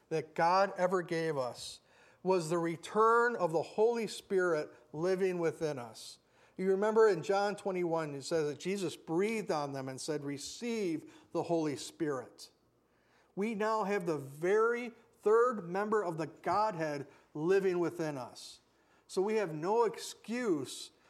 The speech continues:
for not living a, a, <clears throat> excuse me, victorious life.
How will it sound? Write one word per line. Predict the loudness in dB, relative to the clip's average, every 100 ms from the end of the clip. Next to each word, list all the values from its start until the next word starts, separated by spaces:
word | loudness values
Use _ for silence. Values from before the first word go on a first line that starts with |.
| _ _
for | -4 0
not | 4 4 4
living | 2 2 2 0 -2 -6 -8 -2
a, | 0 0 -6 -16 _ -20 _
a, | -2 0 0 -4 -8 _ _ -4
<clears throat> | -4 -6 -14 -20 -14
excuse | -10 -2 0 0
me, | 0
victorious | -2 -2 2 4 4 2 0 -4
life. | -4 -4 -10 -18